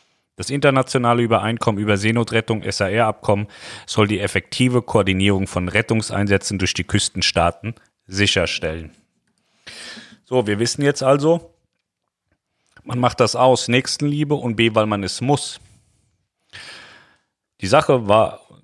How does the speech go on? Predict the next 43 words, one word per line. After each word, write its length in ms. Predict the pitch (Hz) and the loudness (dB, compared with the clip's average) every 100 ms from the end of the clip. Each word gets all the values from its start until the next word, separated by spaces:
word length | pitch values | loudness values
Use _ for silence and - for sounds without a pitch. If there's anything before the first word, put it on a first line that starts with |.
| _ | _
wie 120 | 110 | -8
gesagt, 420 | 101 92 92 - | -4 0 0 0
unspektakulär. 960 | - - - 98 - 85 82 82 85 85 | -4 -2 0 -2 0 -2 -2 -6 -4 -2
Ich 160 | - | -2
wollte 240 | 104 107 101 | 0 -2 0
darüber 320 | 95 95 95 | 2 2 2
auch 180 | 90 - | 2 0
nicht 240 | 95 - | -4 -4
berichten, 520 | 90 104 - - 95 | -2 -2 -4 -4 0
weil 120 | 90 87 | 0 0
ich 140 | - | -2
glaube, 300 | 92 95 90 | 2 2 2
dass 180 | 87 - | 0 -2
es 160 | 92 | -4
nicht 320 | 92 87 - - | -4 -4 -6 -2
lohnenswert 680 | 92 101 101 - 90 90 92 | 0 2 0 0 0 0 -2
und 120 | 87 | -4
berichtenswert 760 | 92 101 - 92 - 90 87 | -2 -2 -2 -4 0 2 2
ist. 360 | 110 - - - | 0 -4 -6 -2
Alle 240 | 101 101 101 | 2 2 2
wissen, 260 | 107 120 | 0 -2
es 160 | 104 - | -2 -4
gibt 180 | 101 - | -6 -6
Flüchtlinge, 640 | - - - 123 120 101 | -2 -2 0 0 2 2
alle 220 | 95 98 | 0 0
wissen, 280 | 101 - 101 | 0 -2 -2
dass 140 | 90 | -2
sie 140 | - 76 | -2 -4
auf 180 | - - | -4 -2
Booten 300 | 104 110 107 | 0 0 -2
unterwegs 520 | 104 98 92 95 - | 0 0 0 0 -2
sind, 160 | 95 | -4
alle 240 | 80 92 92 | -4 -4 -4
wissen 220 | 92 98 | -4 -4
auch, 140 | 90 | -4
dass 180 | - 85 | -4 -4
viele 280 | - 117 101 | -2 0 2
dabei 300 | 95 90 92 | 2 2 2
sterben. 520 | - - 113 123 123 - _ _ - - - - | 0 2 4 4 0 -8 _ _ -14 -14 -16 -8
Und 160 | 95 | -2
in 140 | 101 95 | 0 2
diesem 260 | 98 98 | 2 0
Fall 320 | 92 98 95 | 2 2 2